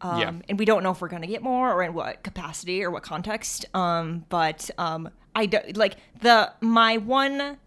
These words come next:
Speaker 1: I'll call it a gripe with Phase two is there wasn't as much of it. And so we didn't get as much time with the characters,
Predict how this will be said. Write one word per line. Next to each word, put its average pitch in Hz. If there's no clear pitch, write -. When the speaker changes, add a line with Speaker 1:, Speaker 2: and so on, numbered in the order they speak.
Speaker 1:
I'll 302
call 196
it 156
a 160
gripe 165
with 185
Phase 170
two 156
is 208
there 214
wasn't 185
as 170
much 165
of 147
it. 104
And 202
so 208
we 196
didn't 185
get 170
as 175
much 165
time 170
with 165
the 156
characters, 208